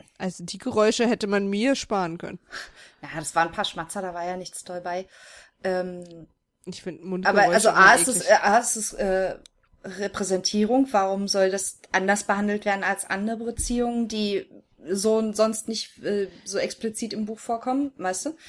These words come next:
Speaker 2: Und, ähm, es ist ja, es wird ja tatsächlich auch
Speaker 1: Na, aber sie
Speaker 2: wichtig in
Speaker 1: denken
Speaker 2: der
Speaker 1: sich
Speaker 2: Story.
Speaker 1: da halt einfach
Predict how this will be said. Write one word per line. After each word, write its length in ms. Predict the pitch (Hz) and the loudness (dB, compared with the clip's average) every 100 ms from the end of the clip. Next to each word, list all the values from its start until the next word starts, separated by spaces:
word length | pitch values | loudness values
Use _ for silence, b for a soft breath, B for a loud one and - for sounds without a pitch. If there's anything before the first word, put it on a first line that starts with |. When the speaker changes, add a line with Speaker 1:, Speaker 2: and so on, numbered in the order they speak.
| B B B B B | B B B B B
Speaker 2:
Und, 500 | - 208 202 196 - - | 2 4 2 -2 -6 -2
ähm, 460 | 196 196 196 185 - | 0 0 -4 -8 -2
es 160 | 180 | -2
ist 140 | 214 254 | 2 6
ja, 120 | 226 | 6
es 140 | 214 220 | 6 0
wird 140 | 220 | 2
ja 80 | 240 | 2
tatsächlich 600 | 226 214 196 214 226 - | 0 -2 -4 -4 -6 -6
auch 80 | 208 | -2
Speaker 1:
Na, 60 | 214 | 2
aber 120 | 220 | 2
sie 80 | 214 | 2
Speaker 2:
wichtig 100 | 226 | 4
in 60 | |
Speaker 1:
denken 100 | 233 | 6
Speaker 2:
der 100 | 226 | 8
Speaker 1:
sich 120 | 220 233 | 8 10
Speaker 2:
Story. 140 | 240 | 10
Speaker 1:
da 40 | 233 | 10
halt 100 | 208 | 8
einfach 320 | 202 214 214 | 4 0 -2